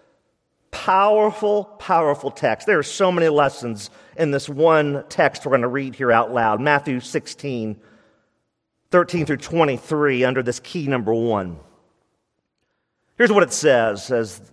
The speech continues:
Matthew writes by the inspiration of the Holy Spirit. "Now, when Jesus came into the district of Caesarea Philippi, he asked his disciples a question." "Who do people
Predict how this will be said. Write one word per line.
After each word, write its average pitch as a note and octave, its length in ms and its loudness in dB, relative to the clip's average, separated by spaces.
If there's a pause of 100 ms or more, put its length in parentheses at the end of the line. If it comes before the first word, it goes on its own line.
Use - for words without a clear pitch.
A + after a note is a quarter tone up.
(160)
Matthew C3+ 400 -2
writes A#2+ 500 0
by B2 160 2
the A#2 140 -6
inspiration B2+ 680 -2
of - 20 -4
the A#2 100 0
Holy B2 200 -4
Spirit. C3 560 -4 (420)
"Now, F#3+ 180 4
when F3+ 160 0
Jesus A3 420 0
came F#3+ 380 2
into E3 160 4
the C#3+ 100 2
district E3+ 580 -2
of C#3 220 2
Caesarea F3 460 2
Philippi, C3 720 -2 (340)
he A#3+ 160 -2
asked A#3+ 420 2
his A#3+ 200 0
disciples G3+ 760 0
a E3+ 60 4
question." A2 680 -2 (1500)
"Who D4+ 300 2
do G#3 640 2 (120)
people B2 1080 -2